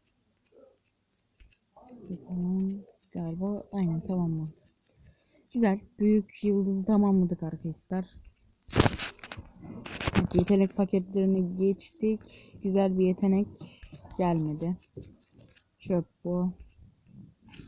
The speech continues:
Reklamı izleyip geliyorum. Reklamı izledik.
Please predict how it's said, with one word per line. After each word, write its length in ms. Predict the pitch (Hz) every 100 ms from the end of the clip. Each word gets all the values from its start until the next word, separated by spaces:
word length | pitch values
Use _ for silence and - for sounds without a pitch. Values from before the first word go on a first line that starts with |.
| - - -
Reklamı 360 | 185 185 180 175
izleyip 280 | 165 175 -
geliyorum. 300 | 160 156 151 - _ _ _ _ _ _ - - _ _ - - _ _ _ _ -
Reklamı 500 | 196 180 - 170 170
izledik. 800 | 170 170 185 190 196 - - -